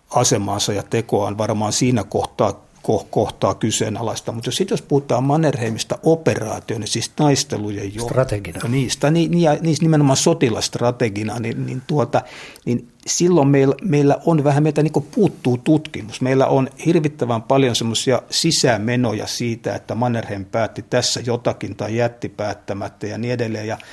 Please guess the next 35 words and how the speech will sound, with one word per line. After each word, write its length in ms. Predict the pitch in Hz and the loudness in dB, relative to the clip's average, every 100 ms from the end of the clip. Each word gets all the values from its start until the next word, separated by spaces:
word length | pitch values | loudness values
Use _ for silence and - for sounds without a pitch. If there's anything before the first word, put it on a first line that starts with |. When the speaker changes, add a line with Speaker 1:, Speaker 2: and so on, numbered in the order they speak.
| - - - | -20 -20 0
Speaker 1:
kysymys 420 | 156 151 160 123 | 2 4 4 4
on 80 | 147 | 2
itse 280 | 165 - 135 | 2 2 2
asiassa 360 | 120 113 - | 2 -2 -2
siitä, 320 | - 147 147 113 | 4 4 4 -2
että 200 | - 120 | -2 0
meiltä 300 | 127 120 117 | 0 -2 -4
puuttuu 680 | - 120 120 - 117 113 117 _ _ _ _ _ _ - | -2 -4 -4 -6 -2 -2 -4 _ _ _ _ _ _ 0
päämajan 520 | 180 147 104 101 107 | 4 6 4 0 -4
historia. 680 | 107 - - - - - - - _ _ _ | -2 -2 -4 -8 -12 -14 -16 -20 _ _ _
Siis 200 | - 113 | -8 0
me, 220 | 147 156 147 - - - - | 2 2 0 -12 -20 -16 -2
niin, 160 | 135 143 | 2 4
niin 160 | 151 | 4
paljon 280 | 160 180 143 | 6 4 4
kuin 140 | 135 | 4
me 60 | 127 | 4
ollaan 260 | 127 120 113 | 4 2 2
Suomen 380 | 156 143 117 | 4 4 2
sotia 440 | 107 120 113 117 107 | 0 -2 -2 -4 -4
tutkittu, 580 | - 135 - 104 - 113 | 0 0 0 -8 -6 -6
me 120 | 110 | 0
tiedetään, 520 | 151 143 127 123 113 | 4 4 4 0 2
miten 320 | 135 135 107 | 2 2 2
divisioonat 720 | 135 139 110 113 104 101 - | 2 2 2 0 -2 -6 -4
on 100 | 107 | -2
mennyt 300 | 117 117 107 | 0 0 -2
ja 100 | 104 | -2
niin 140 | 113 127 | -2 -2
edelleen, 200 | 120 110 | -4 -4
mutta 140 | - | 0
me 100 | 180 | 2
emme 160 | 165 147 | 4 4
itse 280 | 147 120 | 4 0
asiassa 400 | 104 - - 110 | -2 -2 -2 -2